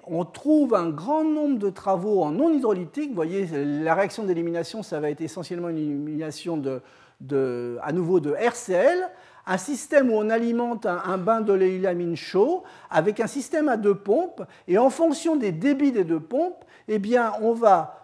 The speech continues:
obtenir soit en fait, euh, des phases de type anatase, soit des phases rustiles. Ça, on arrive à le comprendre assez facilement parce que finalement, c'est une façon de gérer la,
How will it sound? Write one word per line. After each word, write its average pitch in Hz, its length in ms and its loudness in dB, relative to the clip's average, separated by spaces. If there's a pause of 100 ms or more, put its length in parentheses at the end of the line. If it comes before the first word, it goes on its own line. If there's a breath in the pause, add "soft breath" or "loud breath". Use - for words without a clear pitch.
(120)
obtenir 233 640 2
soit 247 580 4
en 185 120 -4
fait, 196 420 -4
euh, 143 220 2
des 156 160 0
phases 165 500 4
de 139 100 -6
type 180 260 -10
anatase, 175 520 0
soit 190 320 0
des 165 140 -2
phases 151 220 -6
rustiles. 208 500 -4 (260 loud breath)
Ça, 233 400 6
on 175 100 -2
arrive 175 280 0
à - 20 2
le 156 80 -2
comprendre 170 580 -4 (100)
assez - 280 -2
facilement 202 480 -4
parce 156 180 -6
que 165 100 -6
finalement, 180 520 -6 (220 loud breath)
c'est - 140 -4
une 175 100 -2
façon 214 340 -2
de 185 140 2
gérer 196 500 2
la, 147 400 4